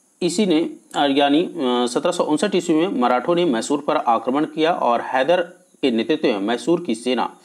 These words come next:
मराठों को पराजित कर मैसूर से बाहर खदेड़ दिया। तो सत्रह सौ उनसठ ईस्वी में क्या होता है कि मराठा लोग जो होते हैं, तो आप देखेंगे कि मैसूर,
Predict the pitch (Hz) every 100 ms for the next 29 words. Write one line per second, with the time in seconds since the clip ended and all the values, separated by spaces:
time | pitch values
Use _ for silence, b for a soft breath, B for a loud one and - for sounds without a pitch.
0 | B B B B 123 143 147 143 196 175
1 | 170 127 117 147 - 143 170 117 117 117
2 | 113 123 123 117 107 - 104 101 90 92
3 | - - _ _ 190 180 - 196 208 202
4 | 151 151 202 175 180 175 170 156 117 120
5 | 117 139 165 180 180 180 B B B 226
6 | 240 143 147 214 180 170 151 113 - 90
7 | 95 - _ b b b b b 147 165
8 | 151 165 220 202 202 202 156 127 127 170
9 | 175 180 -